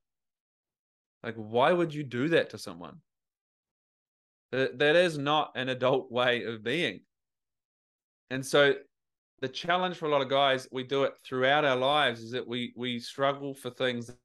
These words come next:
that aren't black or white. So we keep searching for absolutes, for all or nothing, for black or white. So we struggle to know, when do I open up and,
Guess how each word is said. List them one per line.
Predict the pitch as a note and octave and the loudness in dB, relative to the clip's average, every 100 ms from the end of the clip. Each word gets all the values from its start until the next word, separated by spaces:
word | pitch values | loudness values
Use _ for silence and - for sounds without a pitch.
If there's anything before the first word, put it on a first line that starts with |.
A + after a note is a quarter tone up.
| - | -8
that | A2+ | -6
aren't | A#2+ G#2 | -6 -4
black | A2 - | -6 -4
or | A2+ | -2
white. | C#3+ C#3+ - | 0 0 -2
So | A#2 | -10
we | A2+ | -12
keep | - C3 | -12 -14
searching | - D3 D3+ C#3 B2 | -6 -2 -2 -4 -10
for | - A2+ | -6 -4
absolutes, | A#2+ A#2 A#2 B2+ A2+ - - _ _ | -4 -4 -4 -2 -2 -4 -18 _ _
for | A#2 | -6
all | C3 C3 | 0 0
or | A#2+ | 2
nothing, | B2+ C3 A2+ G#2 | 0 -2 -6 -6
for | A2 | -6
black | A#2 A#2 A#2 | -2 -2 -2
or | |
white. | A2+ C#3+ A2+ - _ _ _ _ _ _ _ _ _ _ _ _ | 0 2 2 -2 _ _ _ _ _ _ _ _ _ _ _ _
So | - D3 | 0 2
we | C#3+ | 2
struggle | C#3 D#3 D#3 E3 D#3+ | 2 4 4 4 2
to | D3+ | 0
know, | D3 G3 G#3 | 2 2 2
when | C#3 D3+ D#3 | 2 -2 0
do | C#3+ | 2
I | C3+ C3 B2+ B2+ _ _ _ | 4 4 0 -4 _ _ _
open | B2+ B2+ B2 | -6 -4 -2
up | A#2 D3+ B2+ | 0 0 -2
and, | A#2 | -8